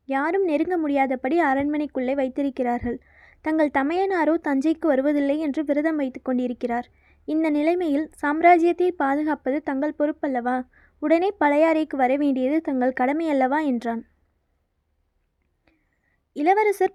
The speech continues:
பழையாறைக்கு வர வேண்டிய அவசியம் என்ன? அதுதான் எனக்கு தெரியவில்லை" என்றான் ஆழ்வார்க்கடியான். இளவரசர் சற்று சிந்தனையில் ஆழ்ந்திருந்துவிட்டு, "மண்ணாசை மிக பொல்லாதது.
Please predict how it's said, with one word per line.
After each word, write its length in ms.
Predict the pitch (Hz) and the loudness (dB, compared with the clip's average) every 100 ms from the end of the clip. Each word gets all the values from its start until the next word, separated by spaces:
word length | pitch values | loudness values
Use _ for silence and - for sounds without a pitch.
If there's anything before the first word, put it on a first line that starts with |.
| 285 | 2
பழையாறைக்கு 540 | 277 339 370 370 349 | 4 4 4 4 2
வர 220 | 311 269 | 2 2
வேண்டிய 380 | 302 320 311 330 | 2 0 0 2
அவசியம் 440 | 277 294 311 339 311 | 0 -2 -2 -4 -2
என்ன? 360 | 277 269 285 - _ _ | -2 0 -2 -6 _ _
அதுதான் 440 | 254 240 330 359 | -6 0 0 0
எனக்கு 360 | 392 285 302 330 | 0 -2 -2 -2
தெரியவில்லை" 560 | 311 311 302 285 262 | 0 0 0 0 0
என்றான் 360 | 247 233 247 339 | -2 -2 -4 -2
ஆழ்வார்க்கடியான். 720 | 330 302 311 302 277 254 247 - _ _ _ _ _ _ _ _ _ _ _ _ | -2 -2 -2 -2 -4 -4 -6 -10 _ _ _ _ _ _ _ _ _ _ _ _
இளவரசர் 540 | - 320 381 359 349 359 | 0 4 6 4 2 0
சற்று 280 | 320 262 269 | 0 -4 -6
சிந்தனையில் 540 | 302 294 330 330 330 | -6 -4 -4 -2 -2
ஆழ்ந்திருந்துவிட்டு, 920 | 269 262 277 285 254 240 226 302 285 - _ _ _ _ | -2 0 0 -2 -2 -4 -4 -6 -6 -10 _ _ _ _
"மண்ணாசை 560 | 254 269 349 349 - 349 | -6 -4 -2 -2 0 2
மிக 260 | 285 311 320 - | 2 2 0 -2
பொல்லாதது. 580 | 262 269 269 285 262 | -2 0 0 0 -2